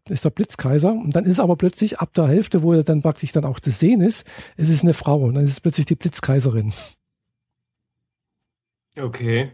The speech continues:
Speaker 1: <laughs>
Speaker 2: Also wussten sie halt vorher nicht, auf was sie das münzen
Speaker 1: Genau,
Speaker 2: müssen.
Speaker 1: richtig, genau.
Speaker 2: Ja.
Speaker 1: Also sie haben halt das als Simulcast wahrscheinlich übersetzt, gell, also praktisch eine Folge nach der anderen.
Speaker 2: Ja.
Speaker 1: Und, äh,
Speaker 2: Einfach nicht besser gewusst.
Speaker 1: da haben sie nicht besser gewusst und im Nachhinein nicht geändert.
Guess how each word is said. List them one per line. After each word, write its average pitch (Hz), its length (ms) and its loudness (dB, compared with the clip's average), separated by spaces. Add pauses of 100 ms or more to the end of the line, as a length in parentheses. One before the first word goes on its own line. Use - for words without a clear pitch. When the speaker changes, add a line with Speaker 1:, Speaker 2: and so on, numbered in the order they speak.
(120)
Speaker 1:
<laughs> - 600 0 (960)
Speaker 2:
Also 117 200 -6
wussten 131 280 0
sie 127 140 4
halt 120 160 0
vorher 123 300 2
nicht, 123 200 2
auf 123 140 -2
was 120 220 0
sie 127 100 0
das 120 420 -2 (160)
münzen 160 380 4
Speaker 1:
Genau, 120 80 4
Speaker 2:
müssen. 110 240 -2
Speaker 1:
richtig, 165 300 -4
genau. 143 220 0
Speaker 2:
Ja. 135 80 4
Speaker 1:
Also 135 100 0
sie 170 80 2
haben 156 100 2
halt 165 140 2
das 160 240 -4 (100)
als 165 240 -4
Simulcast 170 680 0
wahrscheinlich 190 380 0
übersetzt, 190 500 -2
gell, 156 80 0
also 151 160 -2
praktisch 156 260 -8
eine 160 240 2
Folge 156 240 2
nach 147 160 2
der 135 120 -2
anderen. 196 320 2 (640)
Speaker 2:
Ja. 131 140 -10 (200)
Speaker 1:
Und, 160 380 0
äh, 151 300 4
Speaker 2:
Einfach 123 180 -4
nicht 131 180 -4
besser 127 260 0
gewusst. 123 480 -2 (280)
Speaker 1:
da 143 140 0
haben 151 100 2
sie - 100 -2
nicht - 140 -2
besser 160 200 2
gewusst 151 300 0
und 175 80 4
im 165 80 4
Nachhinein 156 460 2
nicht 160 160 0
geändert. 139 480 -2